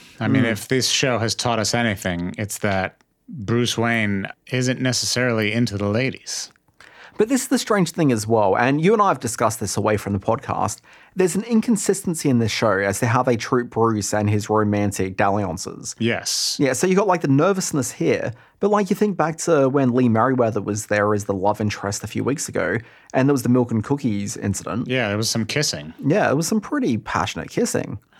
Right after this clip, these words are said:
Speaker 2: He didn't seem nervous then.
Speaker 1: No, but I, I was nervous. I felt like he was out of his element.
Speaker 2: Hmm. I'm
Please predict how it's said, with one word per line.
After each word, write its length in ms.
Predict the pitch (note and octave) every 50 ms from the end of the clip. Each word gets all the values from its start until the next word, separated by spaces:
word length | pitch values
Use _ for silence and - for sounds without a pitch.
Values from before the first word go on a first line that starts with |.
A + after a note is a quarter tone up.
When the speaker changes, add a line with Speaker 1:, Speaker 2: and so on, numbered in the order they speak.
| _ _ - _
Speaker 2:
He 80 | - E3
didn't 140 | F3 D#3+
seem 180 | - E3 B2+ A2+
nervous 340 | A2+ A#2 A#2 A2 A2+ - -
then. 380 | A2 B2+ D3+ D3+ - G2+ G#2+ - _ _ _ _ _ _ _ _ _ _ _ _ _ _ _ _ - D#3 D#3 D#2 D#2+ D#2+ D#2+ E3 E3 E3 E3 E3 E3 E3 E3+ E3+ E3+
Speaker 1:
No, 920 | E3+ E3+ E3+ D#3+ D#3 D3 C#3 C3 B2+ B2+ B2 B2 B2 B2+ B2+ B2+ B2 B2 - _ -
but 480 | - E3+ F3 F3+ F3+ F3 D#3 - _ _ _ _ _ _ _ _ _ _ -
I, 480 | C3+ C3+ E3+ G3 E3+ B2+ B2 C#3+ F3+ A3
I 40 |
was 220 | A3 E3 C3 G#2 G#2
nervous. 480 | G#2+ G2+ G#2 G2+ G2+ A#2+ D3+ D#3 -
I 100 | F3 F#3
felt 240 | F#3 - G#3+ F3+ D#3
like 140 | C#3+ C3 B2
he 120 | - C#3
was 100 | B2+ A#2+
out 160 | B2 C3 C3 A#2+
of 60 | G#2+
his 120 | G#2 G2+
element. 360 | B2 D#3 D#3+ A#2+ F2 D#2+ - _ _ _ _ _ _ _ _ _ _
Speaker 2:
Hmm. 420 | - C#3 C3 B2+ A#2+ A2 G2 F2+ - E2+ _ _ _ _ _ _ _ _ _ -
I'm 260 | G#2+ G#2+ A2+ A#2